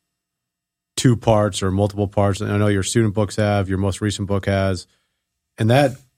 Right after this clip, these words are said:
I think, is very useful. I liked it when I read it. I think one of the things, the overall thing that you might need to address or think about when you're writing your proposal is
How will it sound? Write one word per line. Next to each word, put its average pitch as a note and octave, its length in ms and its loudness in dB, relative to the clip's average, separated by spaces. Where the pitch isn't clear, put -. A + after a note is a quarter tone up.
I A#2 100 -2
think, A#2 240 0
is G2+ 140 -2
very G2+ 500 0
useful. A2+ 380 2
I G#2+ 160 2
liked G2 320 -2
it G2 120 -2
when G2 140 -4
I G#2+ 120 0
read F#2 260 -4
it. F#2 180 -6
I B2+ 80 2
think G#3+ 260 2
one A#3+ 180 2
of G#3+ 60 2
the F3 60 0
things, C#3+ 320 2
the A#2+ 80 4
overall A#2+ 600 2
thing C3 180 4
that A#2 100 4
you A2+ 100 -2
might A#2+ 180 2
need A#2 160 0
to G#2 140 0
address G2 520 -4
or A2+ 300 2
think B2+ 200 2
about G#2+ 260 2
when G2 80 -4
you're G2+ 120 -2
writing A2 180 0
your G2 80 -2
proposal G2+ 640 0
is F#2+ 240 -4